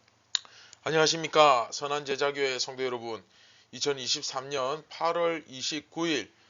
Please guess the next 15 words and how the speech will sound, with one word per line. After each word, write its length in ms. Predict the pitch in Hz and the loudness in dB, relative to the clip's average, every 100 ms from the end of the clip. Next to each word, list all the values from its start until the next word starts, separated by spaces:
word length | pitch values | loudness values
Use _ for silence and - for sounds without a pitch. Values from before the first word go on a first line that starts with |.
| _ _ | _ _
네, 160 | 117 110 | -6 -6
화요일 460 | 104 151 175 156 | -2 0 0 0
아침이 540 | 120 - 127 131 143 - - | -2 -2 -4 -4 -6 -8 -8
밝아오고 440 | 123 117 110 95 | -4 -2 -2 -2
있습니다. 600 | 95 - 98 95 92 - _ - - - - - | -2 -2 -4 -8 -8 -12 _ -16 -10 -8 -8 -8
네, 120 | 113 | -4
오늘부터 680 | 110 160 156 131 - 120 117 | -2 0 0 -2 -2 -2 -2
이제 180 | 110 113 | -4 -8
고린도전서 720 | 107 120 147 131 123 123 123 | -6 -6 -4 -4 -4 -6 -4
세 200 | 110 156 151 | -2 0 0
번째 340 | 170 160 170 | 0 -2 -4
이야기로 420 | 113 98 123 117 | -2 -4 -4 -8
들어가죠. 600 | 95 98 110 104 101 156 - - - | -8 -2 -2 0 -2 -4 -6 -20 -10
십자가의 1000 | - - 202 - 214 185 165 139 156 180 - | 0 2 0 2 2 4 2 4 2 0 -4
미련한 640 | 120 135 180 165 147 139 | -12 -6 -2 0 0 -4